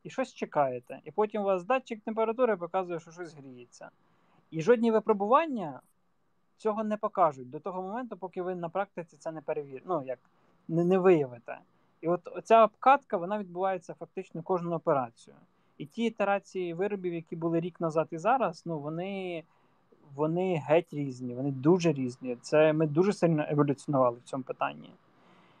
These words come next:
І тема дуже цікава, але, але є великий недолік, їх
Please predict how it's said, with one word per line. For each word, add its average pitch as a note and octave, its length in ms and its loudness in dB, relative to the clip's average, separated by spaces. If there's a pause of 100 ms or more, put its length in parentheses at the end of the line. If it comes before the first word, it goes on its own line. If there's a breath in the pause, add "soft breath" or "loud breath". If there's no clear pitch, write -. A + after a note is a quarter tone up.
(840 soft breath)
І E3 960 4
тема G#3+ 500 6 (240)
дуже F#3+ 300 -4
цікава, B2+ 640 -4 (100)
але, D3 520 4 (1900)
але E3 240 -2
є G#3+ 140 4
великий A3+ 360 2
недолік, G#3+ 580 0
їх D#3+ 180 -8